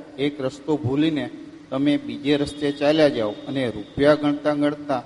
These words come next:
તમે પાંચને બદલે સાત ગણી લો, એ ભૂલ થાય, પણ જળમાંથી ચેતનની પર્યાય થાય એવું ત્રણ કાળમાં ન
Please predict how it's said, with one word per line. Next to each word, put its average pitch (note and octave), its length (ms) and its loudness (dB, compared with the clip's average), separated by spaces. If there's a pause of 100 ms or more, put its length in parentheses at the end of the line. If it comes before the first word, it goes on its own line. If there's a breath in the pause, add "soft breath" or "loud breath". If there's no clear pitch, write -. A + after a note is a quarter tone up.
(400)
તમે C#3+ 160 2
પાંચને C#3 540 -4
બદલે C#3+ 320 0
સાત C3 440 0
ગણી D3+ 220 4
લો, A2 200 -2 (100)
એ D3 120 0
ભૂલ D3+ 540 2
થાય, E3 180 4
પણ C#3 280 -6
જળમાંથી D3 720 -4
ચેતનની D3 580 -4
પર્યાય C#3 400 2
થાય C3+ 380 0 (640)
એવું D3+ 280 6
ત્રણ C#3 240 2
કાળમાં B2+ 500 0
ન B2 220 0